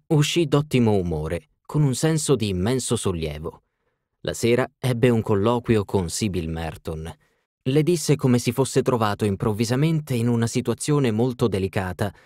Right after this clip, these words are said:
da cui né il dovere né l'onore gli permettevano di ritirarsi, e che perciò il loro matrimonio doveva essere per il momento rimandato, perché, sino a quando non si fosse liberato da queste terribili complicazioni, non era un uomo libero.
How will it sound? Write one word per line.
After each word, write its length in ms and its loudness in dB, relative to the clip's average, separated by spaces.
da 220 0
cui 320 2
né 100 2
il 120 0
dovere 500 0
né 160 -4
l'onore 600 0
gli 200 0
permettevano 720 0
di 120 0
ritirarsi, 720 -4
e 60 -8
che 140 -6
perciò 440 0
il 120 0
loro 240 4
matrimonio 760 -4
doveva 480 0
essere 360 -4
per 120 -4
il 160 -2
momento 520 -4
rimandato, 800 -4
perché, 520 -6
sino 260 -6
a 80 -8
quando 340 0
non 160 -2
si 140 -8
fosse 320 -2
liberato 520 -4
da 120 -6
queste 360 -4
terribili 640 -2
complicazioni, 920 -2
non 240 0
era 260 2
un 140 2
uomo 300 2
libero. 500 -4